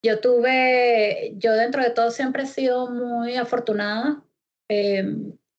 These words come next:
porque aquí en Glasgow vive toda mi familia, mis hermanos, mis papás, ellos ya estaban aquí. Entonces, es muy diferente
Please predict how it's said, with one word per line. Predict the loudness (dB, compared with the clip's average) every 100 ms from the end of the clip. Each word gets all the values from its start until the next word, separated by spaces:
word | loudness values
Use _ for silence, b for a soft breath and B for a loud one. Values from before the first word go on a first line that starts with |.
| _ _ -6
porque | -2 -2
aquí | 0 2 4 4
en | 2 2 2
Glasgow | 2 0 0 2 2
vive | 2 2
toda | 0 0
mi | -2
familia, | -2 -2 0 0
mis | 0 -2
hermanos, | -2 -2 -2 -2
mis | -2
papás, | -2 0 0 -2 -8 _ _ _ 0
ellos | 2 2
ya | 0
estaban | 0 0 0
aquí. | -4 -2 -2 -4 -14 _ _ _ _ _
Entonces, | -2 0 0 0 -2 -2 2 4 4 4 4 2
es | -2 -4
muy | -2
diferente | 0 2 0 -2